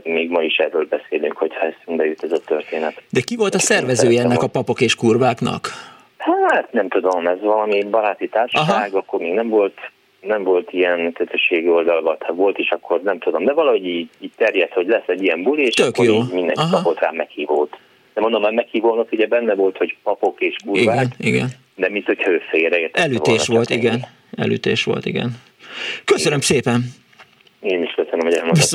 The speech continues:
Speaker 2: Viszont hallásra.
Speaker 1: Köszönöm szépen.
Speaker 2: Hello.
Speaker 1: Viszont hallásra.
Speaker 2: Ö, ja, azt írja a hallgató, fiam óvodájában volt szokás, hogy farsankor a szülők egy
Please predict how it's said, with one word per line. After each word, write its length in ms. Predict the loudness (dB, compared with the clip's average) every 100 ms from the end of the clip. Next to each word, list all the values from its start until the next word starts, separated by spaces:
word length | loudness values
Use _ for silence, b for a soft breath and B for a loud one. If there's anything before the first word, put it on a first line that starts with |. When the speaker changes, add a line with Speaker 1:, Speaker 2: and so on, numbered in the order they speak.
| 0
Speaker 2:
Viszont 80 |
hallásra. 500 | 0 0 0 -2 -2 -2
Speaker 1:
Köszönöm 280 | 0 0 0
szépen. 340 | -2 -2 -4 -6 -6
Speaker 2:
Hello. 260 | -2 0 0
Speaker 1:
Viszont 340 | -4 -10 -6
hallásra. 360 | -4 -4 -10 -18 B B B _
Speaker 2:
Ö, 80 | -6 -4 -4 -6
ja, 60 | -4
azt 240 | -4 -4
írja 140 | -4 -2
a 40 |
hallgató, 440 | -2 -4 -2 -4 -4 -2
fiam 240 | 0 0
óvodájában 640 | 0 0 0 -2 0 0
volt 160 | 0 -2
szokás, 320 | -4 -2 -2
hogy 140 | -2 -2
farsankor 520 | -2 0 -2 -2 -2
a 80 | -2
szülők 360 | 0 0 0
egy 140 | -4